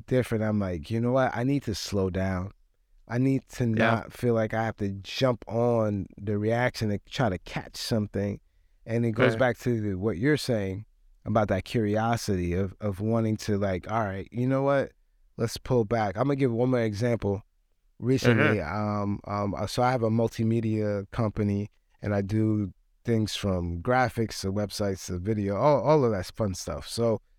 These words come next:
Speaker 2: He's a
Speaker 1: a,
Speaker 2: beast.
Speaker 1: a client, <laughs> a client of mine, um, sent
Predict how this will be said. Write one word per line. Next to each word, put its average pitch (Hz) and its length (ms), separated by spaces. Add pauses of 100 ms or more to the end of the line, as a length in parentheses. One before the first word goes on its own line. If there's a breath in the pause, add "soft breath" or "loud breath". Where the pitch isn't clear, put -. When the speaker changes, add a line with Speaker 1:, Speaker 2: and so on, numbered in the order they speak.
(220)
Speaker 2:
He's 113 120
a - 20
Speaker 1:
a, - 20
Speaker 2:
beast. 113 240 (320)
Speaker 1:
a 123 80
client, 147 640
<laughs> 110 320
a 131 220
client 156 440
of 117 140
mine, 113 420 (580)
um, 113 520
sent - 420